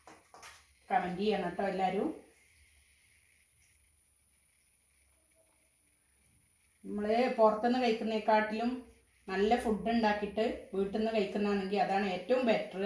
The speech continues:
അതാണ് നമ്മുടെ നല്ല ആരോഗ്യത്തിന് നല്ലത്, അതാണ് ട്ടോ. എൻ്റെ ഹസ്ബൻഡിന് തീരെ പുറത്തുനിന്ന് കഴിക്കുന്നത് കണ്ടുകൂടാ, എല്ലാം വീട്ടിൽ നിന്നാക്കണം. അതുകൊണ്ട് നമുക്ക് പണിയുണ്ട്.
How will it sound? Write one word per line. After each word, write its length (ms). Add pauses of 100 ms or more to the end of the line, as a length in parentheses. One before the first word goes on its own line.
അതാണ് 300
നമ്മുടെ 520 (400)
നല്ല 200 (240)
ആരോഗ്യത്തിന് 640
നല്ലത്, 320 (180)
അതാണ് 320 (140)
ട്ടോ. 120 (1800)
എൻ്റെ 200
ഹസ്ബൻഡിന് 520 (260)
തീരെ 520
പുറത്തുനിന്ന് 420
കഴിക്കുന്നത് 460
കണ്ടുകൂടാ, 580 (560)
എല്ലാം 400
വീട്ടിൽ 240
നിന്നാക്കണം. 460 (400)
അതുകൊണ്ട് 260 (100)
നമുക്ക് 320
പണിയുണ്ട്. 480